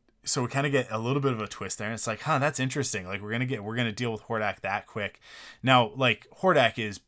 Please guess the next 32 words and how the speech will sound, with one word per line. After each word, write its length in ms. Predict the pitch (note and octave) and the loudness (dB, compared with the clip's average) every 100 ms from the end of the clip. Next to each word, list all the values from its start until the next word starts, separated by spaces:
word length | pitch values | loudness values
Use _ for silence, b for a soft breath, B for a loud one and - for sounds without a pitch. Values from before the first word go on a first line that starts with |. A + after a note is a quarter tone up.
| _ D#3+ B2+ | _ -10 0
bigger 300 | B2+ A2+ G#2+ | 0 0 -2
than 180 | G2 | -4
Hordak, 480 | F2+ B2+ G#2 E2+ F#2 - | -6 -4 -2 -4 -12 -8
'cause 200 | A2+ F#2+ | -8 -6
there's 160 | G#2+ A#2+ | -6 -6
also 300 | A2 A2 F#2+ | -4 -6 -6
Horde 300 | A2 F#2+ - | -8 -8 -8
Prime, 360 | G#2+ F#2 F2+ | -6 -6 -6
which 200 | F#2 - | -12 -10
is 180 | F#2 - | -10 -8
where 180 | G2+ F#2 | -8 -8
Hordak 420 | A2+ G2 F2+ - | -6 -8 -8 -10
gets 260 | G#2+ - - | -10 -8 -8
his 180 | F2 | -8
source, 580 | - - F#2 F2 - - - | -8 -8 -10 -8 -10 -12 -10
like, 220 | A2 F#2 | -8 -8
his 120 | G2 | -12
power 300 | - A2 F#2+ | -4 -2 -2
source, 360 | F2+ F2 F2+ - B B B B | -6 -12 -14 -18 B B B B
right? 240 | F#2 F2+ G2 | -8 -8 -8
Like, 160 | F#2+ | -10
that's 180 | G#2+ G2+ | -6 -6
the 100 | G2+ | -8
true, 440 | - A2 G2 F2 - - | -10 -8 -8 -10 -14 -8
like, 140 | A2 | 0
that's 200 | D3+ D#3 | 2 2
the 120 | C3+ | 0
true 240 | - - A#2 | -4 -2 -2
threat 300 | - F#2 F2+ | -2 -8 -8
is 180 | F#2+ - | -10 -8
Horde 260 | G#2 F2 | -10 -10
Prime. 380 | - G2 E2 | -6 -6 -6